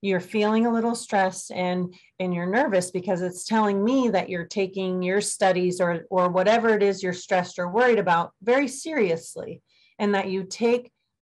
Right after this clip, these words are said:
your, you, you're worried about the outcome because it matters, it's important to you." And so there's another example of not all stress is bad stress.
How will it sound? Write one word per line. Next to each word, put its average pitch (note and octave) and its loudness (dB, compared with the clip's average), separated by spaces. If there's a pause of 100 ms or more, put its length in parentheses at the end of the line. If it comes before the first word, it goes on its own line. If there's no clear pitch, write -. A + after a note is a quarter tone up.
(280)
your, G3+ 2
you, G3+ 0
you're G3+ -2
worried A3 2
about G3 2
the G3+ -6
outcome C4 2
because F#3+ -4
it F3+ -4
matters, F#3+ 0
it's F#3 -6
important F3 0
to E3+ -12
you." F3 -8 (440)
And B3+ -2
so C4+ 6
there's C4 4
another G#3 4
example F3+ -2
of F3 0
not G3 2
all F3+ 4
stress E3+ -6
is D#3+ -14
bad D3+ -2
stress. - -10